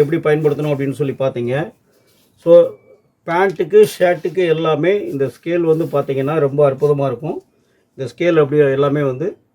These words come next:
வாங்கிக்கோங்க டிஸ்பிளேல இருக்க நம்பருக்கு. இப்போ ஒரு ஷர்ட் பேட்டர்ன், பேட்டர்னுடைய பேக்கும் ஃப்ரண்ட்டும் பார்த்தீங்க. ரொம்ப துல்லியமா ஒரு பேட்டர்ன் எப்படி எடுக்கிறோம் அப்படின்னு சொல்லிட்டு, ஆ, இந்த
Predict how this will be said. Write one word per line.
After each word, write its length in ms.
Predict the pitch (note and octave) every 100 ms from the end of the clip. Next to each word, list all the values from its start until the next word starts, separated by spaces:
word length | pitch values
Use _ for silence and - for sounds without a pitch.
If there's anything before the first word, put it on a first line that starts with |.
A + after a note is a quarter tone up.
| -
வாங்கிக்கோங்க 460 | B2+ B2+ B2 A#2+ C3+ B3 - _ _ C3+
டிஸ்பிளேல 360 | C3 - C#3+ C3
இருக்க 160 | A#2 A#2
நம்பருக்கு. 380 | A#2 A#2+ A2+ D3+ G#3 - _ _ _ _ _ _ _ _ _ _ _ _ _ _ _ _ _ _ _ _ _ _ _ _ _ _ _ _
இப்போ 120 | _ D3
ஒரு 140 | D3 C#3 C3 B2 A#2+
ஷர்ட் 260 | - E3 G3+ -
பேட்டர்ன், 340 | F3 D#3+ D#3+ D3 D3 C3 C3 A#2+ -
பேட்டர்னுடைய 520 | E3+ E3+ D#3+ C3+ C3+ F3 E3+ A2+ -
பேக்கும் 400 | G3 G#3 A#3+ G3+
ஃப்ரண்ட்டும் 360 | F#3 E3 E3+ C#3
பார்த்தீங்க. 320 | C3+ A#2 A2 - _ _ - C3
ரொம்ப 240 | C3+ C#3 B2+ -
துல்லியமா 380 | D3+ D#3 C#3 D#3+
ஒரு 100 | C#3 -
பேட்டர்ன் 340 | D3+ D#3 D#3 C#3
எப்படி 180 | B2+ C#3
எடுக்கிறோம் 280 | B2 B2+ B2+
அப்படின்னு 260 | A#2 A2+ -
சொல்லிட்டு, 320 | A2 G#2+ C3 G3+ _ _ _ _ _ _ _ _ _ B2
ஆ, 180 | A#2+
இந்த 100 | B2